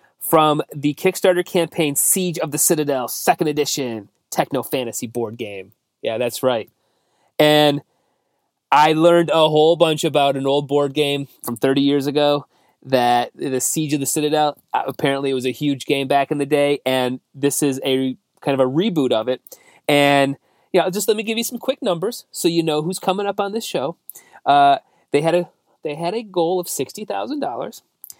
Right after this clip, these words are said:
and they are currently at two hundred and twenty-seven thousand dollars,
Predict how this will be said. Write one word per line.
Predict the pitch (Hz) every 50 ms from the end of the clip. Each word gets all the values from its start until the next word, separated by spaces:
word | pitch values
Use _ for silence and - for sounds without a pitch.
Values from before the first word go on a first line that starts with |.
| _ _ _ _ _ -
and | 202 214 220
they | 233 233
are | 220 202
currently | 208 - 190 175 170 170 156 151
at | 147 - -
two | - 160 143
hundred | 131 151 143 143 139
and | 135 131
twenty-seven | - - 135 123 123 123 - 135 120 131 120
thousand | - 120 107 110 110 113 107
dollars, | 110 104 104 101 101 101 104 - - -